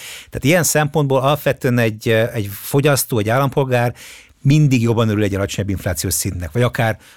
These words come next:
annak, hogyha nulla az infláció, nem, nem, nem változnak, nem emelkednek az árak. Ö, viszont másrészt azért, hogyha különösen Magyarország helyzetét nézzük, és, ö, és hogyha azt nézzük, hogy Magyarország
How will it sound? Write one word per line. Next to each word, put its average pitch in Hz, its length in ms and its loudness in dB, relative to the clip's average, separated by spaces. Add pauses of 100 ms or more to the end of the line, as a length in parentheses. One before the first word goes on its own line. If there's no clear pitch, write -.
(100)
annak, 107 240 0
hogyha - 280 -2
nulla 113 300 4
az 98 100 0
infláció, 110 460 0
nem, 101 140 0
nem, 107 160 -4 (100)
nem 104 180 0 (380)
változnak, 107 500 -2
nem 95 140 -2
emelkednek 92 480 -6
az 92 120 -8
árak. 92 280 -12 (540)
Ö, 107 240 0
viszont 117 260 2
másrészt 160 560 0
azért, 143 280 0
hogyha 135 460 -2 (260)
különösen 147 380 2
Magyarország 139 480 0
helyzetét 104 420 -2
nézzük, 92 320 -6 (480)
és, - 300 -4
ö, 117 140 2
és 120 220 -4
hogyha 127 200 -2
azt 165 140 0
nézzük, 123 240 0
hogy 113 120 0
Magyarország 127 720 0